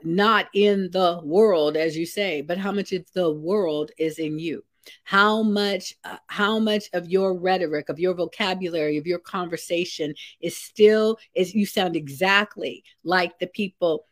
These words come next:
that do not have relationship with God. You sound like them. You have the same fears. You have the same,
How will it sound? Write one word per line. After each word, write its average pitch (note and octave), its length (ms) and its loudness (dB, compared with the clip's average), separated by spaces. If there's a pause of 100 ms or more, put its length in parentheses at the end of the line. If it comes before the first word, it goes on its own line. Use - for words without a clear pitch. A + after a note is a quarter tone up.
(160)
that E3 240 -2
do F3+ 160 -2
not F3+ 280 -2
have G#3 520 0
relationship D#3+ 680 -2
with D3+ 160 -8
God. D3 300 -6
You A#3 220 2
sound G#3 420 -2
like F3+ 280 -4
them. D#3 360 -4 (280)
You G#3 260 2
have G#3 260 -2
the G3 80 -2
same G3+ 380 -2
fears. - 640 -4 (260)
You G3 180 -2
have G3+ 280 0
the F#3+ 80 -2
same, F#3+ 600 -2